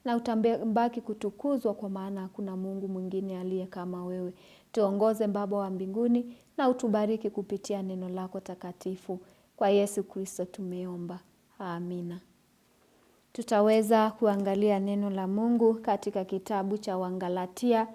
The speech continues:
Wangalatia sura ni ya sita, mstari wa kumi na saba. Wangalatia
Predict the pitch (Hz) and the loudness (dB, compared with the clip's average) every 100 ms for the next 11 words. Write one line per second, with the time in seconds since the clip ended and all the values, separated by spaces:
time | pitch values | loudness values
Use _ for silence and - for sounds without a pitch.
0 | - _ _ _ 202 190 190 196 190 220 | -14 _ _ _ 2 4 6 4 2 4
1 | 233 220 220 240 214 214 202 190 185 - | 6 6 4 0 2 2 0 0 -4 -2
2 | 247 240 233 214 214 - _ _ 202 - | 0 2 2 2 0 -8 _ _ -10 2
3 | 214 202 202 202 190 185 214 202 190 185 | 4 6 6 4 2 0 0 0 0 -4
4 | - 202 185 175 180 - _ _ _ _ | -2 0 2 0 -4 -10 _ _ _ _
5 | - 196 196 190 185 185 233 220 214 | 0 2 4 6 4 2 4 6 4